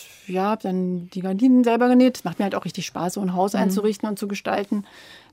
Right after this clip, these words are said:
Speaker 1: Das,
Speaker 2: Auch immer
Speaker 1: ja.
Speaker 2: mit dem Blick darauf, dass da Kinder kommen, die sich dort wohlfühlen sollen.
Speaker 1: Genau.
Speaker 2: Und das Konzept, ich meine, das ist ja scha-,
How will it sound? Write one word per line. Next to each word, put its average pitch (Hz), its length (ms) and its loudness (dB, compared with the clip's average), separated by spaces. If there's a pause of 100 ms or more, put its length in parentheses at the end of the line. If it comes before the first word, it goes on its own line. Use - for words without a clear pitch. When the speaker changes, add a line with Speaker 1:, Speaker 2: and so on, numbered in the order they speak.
Speaker 1:
Das, - 480 -6
Speaker 2:
Auch 160 100 -2
immer 185 160 6
Speaker 1:
ja. 185 60 4
Speaker 2:
mit 185 120 2
dem 185 100 4
Blick 185 180 0
darauf, 180 340 2
dass 175 180 -6
da 175 100 -4
Kinder 180 320 0
kommen, 175 480 0
die 165 420 -2 (360)
sich - 320 -4
dort 156 240 -4
wohlfühlen 147 460 0
sollen. 143 140 -6
Speaker 1:
Genau. 180 440 2 (100)
Speaker 2:
Und 190 140 2
das 190 140 0
Konzept, - 420 -4
ich 175 100 -4
meine, 185 220 0
das 180 200 -4
ist - 160 -8
ja 160 120 -8
scha-, - 220 -4